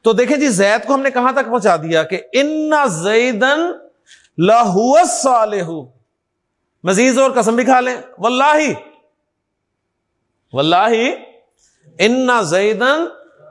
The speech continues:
لہو الصالح، اللہ کی قسم، بے شک زید ہی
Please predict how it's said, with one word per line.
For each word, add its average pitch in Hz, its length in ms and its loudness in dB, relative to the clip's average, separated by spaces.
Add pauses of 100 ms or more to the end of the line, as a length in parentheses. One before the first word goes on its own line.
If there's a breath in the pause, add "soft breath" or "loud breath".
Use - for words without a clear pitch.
(180)
لہو 196 760 2
الصالح، 180 960 0 (920 soft breath)
اللہ 294 440 2
کی 311 100 -2
قسم، 277 500 -2 (760 soft breath)
بے 208 360 2
شک 302 340 -2
زید 233 680 0
ہی 277 720 0